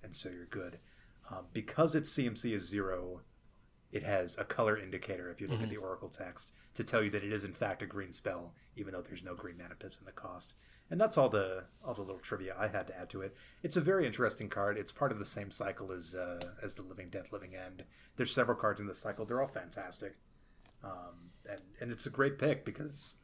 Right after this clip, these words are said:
Speaker 1: it's, it's part of that same, uh, symmetric play that we love to talk about, which is everybody gets to do it, but I'm prepared to take greater advantage of it,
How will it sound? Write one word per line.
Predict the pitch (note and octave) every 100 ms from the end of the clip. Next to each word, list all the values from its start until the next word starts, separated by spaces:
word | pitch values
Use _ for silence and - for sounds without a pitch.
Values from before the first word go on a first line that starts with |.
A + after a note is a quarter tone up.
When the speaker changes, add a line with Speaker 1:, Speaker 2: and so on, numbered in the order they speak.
| - - -
Speaker 1:
it's, | D#3 D#3+ -
it's | - -
part | - B2
of | G#2+
that | G2 -
same, | A2 G2 G2 G2 - - _ _ - - -
uh, | F2+ F2
symmetric | - - G2+ - F#2
play | G2 F#2+
that | G2 F#2+
we | F#2 F#2+
love | G2 F#2+
to | G2
talk | G#2+ A2+
about, | G#2+ F2 E2+
which | F2
is | G2 F2 E2 - - _ - - - -
everybody | A#2 A2 G#2+ G#2
gets | G2+ G2
to | -
do | G2+ D3+
it, | G#2 G2+ G#2+
but | F#2+ F#2 - - -
I'm | - F#2 F#2 -
prepared | - - G2+ F#2 F2
to | -
take | - F#2 F2+ - - - -
greater | G2 F2+
advantage | F2+ F2 A2 G#2+
of | F2+
it, | G2+